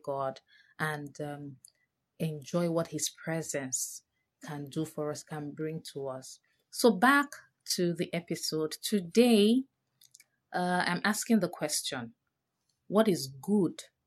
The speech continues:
about you?" And that's correct. Uh, it's not a mistake. I meant to say that. I meant to ask that. What is good about you? And if you are anything like me, you tend to look for things that are not working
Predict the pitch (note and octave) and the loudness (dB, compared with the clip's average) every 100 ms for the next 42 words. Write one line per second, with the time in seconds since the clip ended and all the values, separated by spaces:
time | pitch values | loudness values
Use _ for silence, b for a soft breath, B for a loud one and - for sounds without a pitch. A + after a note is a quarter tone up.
0 | _ _ - D3+ C3+ D3 C#3 - C#3+ A#2+ | _ _ -8 -4 -2 -4 -6 -14 -12 -14
1 | - _ _ _ F3 F3 G#3 A#3 - E3 | -16 _ _ _ -6 0 2 2 0 0
2 | D#3 D#3 D#3 - - C#3+ C#3+ D#3 F3+ F3 | 2 2 0 -6 -4 -2 -4 -4 -4 -2
3 | - D3+ D#3+ D#3+ - E3 E3 - E3+ E3 | -2 -2 -4 -6 -4 -4 -4 -6 -6 -4
4 | E3 F3+ F3+ - D#3 - D#3+ D#3 D3+ D3+ | -4 -2 -4 -6 -10 -6 -4 -2 -2 -4
5 | C#3 - D3+ D3+ E3 E3 - D3 C3+ - | -6 -8 -8 -8 -8 -8 -8 -8 -12 -14
6 | - C3+ B2+ - b b b _ - F3 | -8 -8 -8 -20 b b b _ -4 0
7 | G#3+ G#3+ - D#3 C#3+ C#3+ F3 E3 D#3 C#3+ | 0 -2 -6 -6 -6 -4 -2 -2 -4 -4
8 | C3+ D#3 D#3 - - - D3 D#3+ F#3 C3 | -4 -4 -4 -6 -10 -10 -8 -4 -2 -4
9 | A2+ _ b b b F#3 G3 - G3+ - | -10 _ b b b -4 -4 -2 0 0
10 | - A#3+ B3+ A#3 A3+ F3+ E3 - F3 F3+ | 2 2 4 2 0 -2 -4 -4 -4 -2
11 | F3 F3 F3+ A3+ - E3+ E3 F3+ - D#3 | 0 -2 2 2 2 -2 0 0 -2 -6
12 | - F3+ F3 D#3+ D#3 E3 E3 D#3 F3+ F3 | -2 -2 -2 -2 -4 -4 -6 -2 -2 -2
13 | - D#3+ | -6 -8